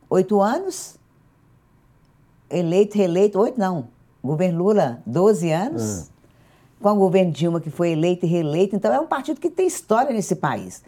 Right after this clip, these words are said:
Speaker 1: Então, na ausência de anúncio de obras, de investimento do governo do Estado de Minas Gerais, o atual, né, o atual governo, que era o vice-governador, ele, é, sempre tá fazendo críticas ao partido.
Speaker 2: Não é uma aposta num, num antipetismo que,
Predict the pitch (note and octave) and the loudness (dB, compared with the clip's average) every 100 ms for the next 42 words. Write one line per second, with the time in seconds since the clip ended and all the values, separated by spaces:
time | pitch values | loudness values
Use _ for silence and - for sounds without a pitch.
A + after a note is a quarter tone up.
0 | _ - - _ C4 F#4+ - F#3 A#3+ C#4 | _ -20 -20 _ 2 2 -2 -2 0 2
1 | A#3 D3 F3+ F3 F3 D#3+ F#3+ D#3+ D3+ D3+ | 2 2 2 2 0 0 0 0 -4 -4
2 | D3 D#3+ E3+ G3 F#3+ D#3 C3+ C#3 D#3+ E3 | -2 4 6 8 6 4 2 2 0 0
3 | F3 E3+ F#3 G3 E3+ E3 E3 D3 D3 - | 0 0 0 0 -2 0 -2 -2 -4 -2
4 | D3+ C#3+ C#3+ C#3 C#3+ E3+ A3+ A#3+ - - | -2 -2 -6 -4 -2 -2 -2 -6 -14 -20
5 | - - - G4+ F4+ B3 F#3 F3+ D#3+ D3+ | -20 -10 4 6 6 4 2 2 2 0
6 | D3 - _ F#3 A#3+ F#3+ D#3+ F3+ F3+ E3 | -4 -12 _ 0 2 2 0 0 2 0
7 | E3 D#3+ D3 D#3+ D#3+ E3 D3+ C#3+ D#3 D#3 | 0 -2 -2 -2 0 -2 -2 -2 -2 -2
8 | D#3+ F#3 G3+ F#3+ E3 F#3+ - - _ _ | 0 0 0 -2 0 2 2 -2 _ _
9 | - - - F3 F3+ G#3+ C4+ - _ - | -20 -8 -2 2 2 0 -6 -10 _ -6
10 | C#3 C#3 A3 A3+ - D3+ D3+ D3 D3 D3 | -4 -2 -2 -2 -4 -6 -4 -2 -2 -2
11 | C3+ C3+ - C3 B2 - A#2+ - A#2+ D#3+ | -4 -6 -4 -4 -4 -6 -10 -8 -4 -2
12 | F#3 F#3+ D3+ - C#3 C3+ - B2 B2+ B2 | 0 0 -2 2 4 4 0 -4 -2 -2
13 | A2 A2 A#2+ B2+ B2+ - - G#2 - C3 | -2 -2 -2 0 -2 -4 -2 -2 0 0
14 | A#2+ A2 G#2+ - A#2 G#2 | 0 0 -4 -2 0 0